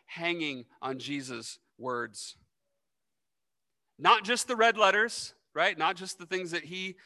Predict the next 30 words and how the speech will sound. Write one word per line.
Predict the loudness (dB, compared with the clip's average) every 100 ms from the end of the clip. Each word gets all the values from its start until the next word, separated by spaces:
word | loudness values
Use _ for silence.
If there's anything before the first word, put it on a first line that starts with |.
| -20
spoke | -10 -6 2 2 0 -12 _ _ 0
as | 2 2 -4 -8 _ _ _ _ -4
God | 0 0 -2 -6
in | -10
the | -8
flesh, | -6 -6 -6 -14 -18 _ _ _ _ _ -8
but | -6 2
all | 6 6
of | 2
Scripture. | -4 -6 -4 -10 -10 _ _ _ _ _ _ _ _ _ -4
Are | -2
we | -2
hanging | -2 2 4 4 2
on | 2 2
it? | -8 _ _ _ _ _ _ _ 2
Are | 4
we | 4
seeking | -2 0 0 0 -4
to | -4
learn | 0 6 6 6
from | 0 -2 -2
it? | -4 -6 _ _ _ _ _ 0
Are | 2
we | 4
seeking | 0 0 0 0 -4 -4
deeper | -2 0 0
communion | -2 -2 0 0 -2 -2
with | -4
the | -4
Lord | 0 2 2